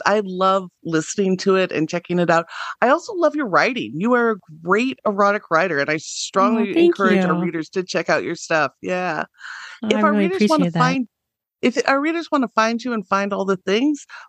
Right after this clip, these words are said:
Speaker 1: plug away.
Speaker 2: <laughs> Well, I have my, most of the books are all on Amazon. I also have some on Barnes and Noble and Apple and Kobo. There's a few that don't want me because, of course, I'm erotica, so they,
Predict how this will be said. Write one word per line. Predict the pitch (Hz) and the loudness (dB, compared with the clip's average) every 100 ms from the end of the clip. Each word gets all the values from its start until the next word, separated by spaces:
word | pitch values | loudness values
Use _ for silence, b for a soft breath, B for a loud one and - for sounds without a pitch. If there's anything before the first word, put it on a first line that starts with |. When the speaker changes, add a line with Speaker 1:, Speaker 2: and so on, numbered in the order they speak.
| _ | _
Speaker 1:
plug | - 226 | 0 2
away. | 233 208 139 107 - _ _ _ _ _ _ _ | 0 -2 -4 -8 -12 _ _ _ _ _ _ _
Speaker 2:
<laughs> | 196 - 277 277 330 - 269 - B B B | -4 2 0 4 2 2 -2 -4 B B B
Well, | 220 262 - | 4 4 4
I | 202 208 | 4 4
have | 202 190 190 - _ | 2 0 -2 -6 _
my, | 180 185 175 170 170 - 175 _ - | -6 -2 0 -2 -4 -8 -16 _ -4
most | 196 311 - | 0 0 2
of | 349 | 2
the | 254 | 4
books | 208 233 - | 2 2 2
are | 190 | 2
all | 190 | 2
on | 190 180 180 | 0 -4 -2
Amazon. | 180 185 190 196 190 196 | 0 0 0 0 0 0
I | 185 | 0
also | 180 202 214 | -2 -2 -4
have | 196 190 | -2 -2
some | - 190 | -2 0
on | 196 240 b b b _ | 0 0 b b b _
Barnes | - 214 247 247 | 2 4 4 4
and | 285 240 | 2 4
Noble | 214 196 214 | 2 2 2
and | 208 202 | 2 0
Apple | 175 175 - 190 190 | -2 -4 -2 -2 0
and | 190 | -2
Kobo. | - 185 185 190 190 190 196 196 B B - | -4 -6 -2 0 0 0 0 -4 B B -2
There's | 247 | 0
a | 233 | 2
few | - 214 214 208 | 0 2 4 6
that | 196 180 165 | 4 2 -2
don't | 175 175 170 | -2 -2 -2
want | 170 - | -4 -4
me | 180 175 | -4 -2
because, | 165 - 160 156 | -4 -6 -6 -6
of | 170 | -10
course, | 160 147 160 | -12 -10 -8
I'm | 151 | -6
erotica, | 147 143 196 240 196 - 160 202 220 | -6 -6 -4 -2 -4 -2 -4 -4 -4
so | 165 | -4
they, | 160 160 | -2 -4